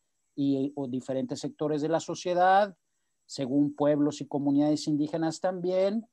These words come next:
para el desarrollo de la educación intercultural bilingüe. Promover y asesorar la formulación, implantación y evaluación de programas, eh, de educación intercultural bilingüe,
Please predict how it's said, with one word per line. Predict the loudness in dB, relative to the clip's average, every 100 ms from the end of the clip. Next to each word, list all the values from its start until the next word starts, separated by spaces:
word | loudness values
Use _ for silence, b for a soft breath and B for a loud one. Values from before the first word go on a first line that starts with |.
| _
para | 2 6 8 8 6
el | 2 0
desarrollo | 0 -2 0 0 2
de |
la | 0 -2 -4
educación | -8 -8 -8 -6 0
intercultural | 0 -2 -8 -8 -10 -6 -6 -6
bilingüe. | -8 -10 -8 -8 -8 -12 _ _ _ _ _ _ _ _ _ _ _ _ _ _ _ _
Promover | 4 6 6 6 6
y |
asesorar | 4 2 2 6 6
la | 4 0
formulación, | 2 2 4 4 2 -2 -2 -2 -4 -4
implantación | -2 0 -2 -2 -4 -2 -2 -2
y | -2 0
evaluación | 2 0 0 0 2 2
de | 2
programas, | -2 -2 0 -2 -2 -4 -8 -10
eh, | -6 -6 -6 -8 -10 _
de | -14 -8
educación | -6 -6 -6 0 0 0
intercultural | -4 -4 -6 -4 -2 -2
bilingüe, | -2 2 4 4 0